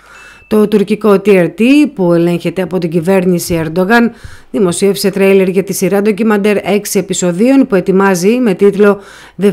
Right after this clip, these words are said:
Forefront, το ταξίδι της Κύπρου στις δεκαετίες από τα αιματερά Χριστούγεννα του χίλια εννιακόσια εξήντα τρία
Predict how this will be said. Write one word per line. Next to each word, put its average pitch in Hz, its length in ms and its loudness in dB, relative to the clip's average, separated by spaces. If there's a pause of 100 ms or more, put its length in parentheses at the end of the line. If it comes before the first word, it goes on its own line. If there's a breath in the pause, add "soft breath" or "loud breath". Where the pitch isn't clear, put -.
Forefront, 185 580 0 (380 loud breath)
το 220 120 -4
ταξίδι 214 460 0
της 208 260 0
Κύπρου 226 400 0
στις 214 220 -2
δεκαετίες 196 800 0
από 196 300 -2
τα 208 100 -2
αιματερά 196 460 0
Χριστούγεννα 190 680 0
του - 120 -12
χίλια 254 240 0
εννιακόσια 262 520 0
εξήντα 220 320 -2
τρία 220 320 2